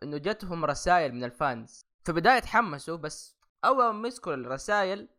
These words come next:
رموها. ما طلعوا شيء. هذا قاعد يقول نفس الشيء هذا، إنه أنا أقدر الفانز حقي وأنا أحترمهم مرة، لكن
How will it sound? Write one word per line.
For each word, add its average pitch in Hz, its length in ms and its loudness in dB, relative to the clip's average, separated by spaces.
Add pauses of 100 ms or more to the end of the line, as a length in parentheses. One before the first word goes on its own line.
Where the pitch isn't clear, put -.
(280)
رموها. 160 440 0 (180)
ما 170 160 4
طلعوا 160 260 0
شيء. 170 180 -2
هذا 165 80 -2
قاعد 165 160 -2
يقول 196 240 -2
نفس 214 220 -2
الشيء 151 220 -4
هذا، 135 240 -2
إنه 143 320 -6 (460)
أنا 214 180 8
أقدر 190 360 0
الفانز 127 300 -2
حقي 151 200 -6
وأنا 160 120 -2
أحترمهم 160 460 -4
مرة، 127 220 2
لكن 156 480 -2